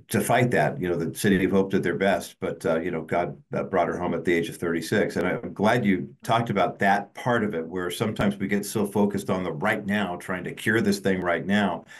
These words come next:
that we don't think about the long-term ramifications. And the diet and exercise changes, uh, sound like, I mean, obviously that's probably more in line with what God had in store for us. It sounds kind of risky, though. What do you tell somebody who says,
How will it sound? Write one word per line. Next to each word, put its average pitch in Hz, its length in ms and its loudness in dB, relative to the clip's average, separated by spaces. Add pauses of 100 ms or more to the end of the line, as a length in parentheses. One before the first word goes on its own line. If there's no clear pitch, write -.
(140)
that 107 100 2
we 104 80 6
don't 104 180 2
think 104 140 0
about 101 220 0
the 101 80 0
long-term 95 500 -2
ramifications. 92 800 -2
And 98 340 0 (260)
the 101 60 -2
diet 120 280 2
and 98 80 0
exercise 110 540 -2
changes, 123 680 -2 (320)
uh, 92 180 0
sound 120 300 2
like, 98 180 2
I 104 40 -2
mean, 92 160 -2
obviously 98 420 -2
that's 87 320 -6 (200)
probably 101 240 2
more 95 220 2
in 90 80 -2
line 95 220 0
with 92 120 -4
what 87 160 -6
God 101 260 0
had 85 420 -4
in 90 120 -6
store 85 280 -2
for 85 260 -2
us. 95 140 -2 (460)
It - 180 2
sounds 156 240 4
kind - 160 4
of - 80 4
risky, 156 500 2
though. 98 120 4
What 110 120 4
do 131 60 6
you 139 100 4
tell 131 200 2
somebody 101 360 2
who 95 100 0
says, 95 280 -2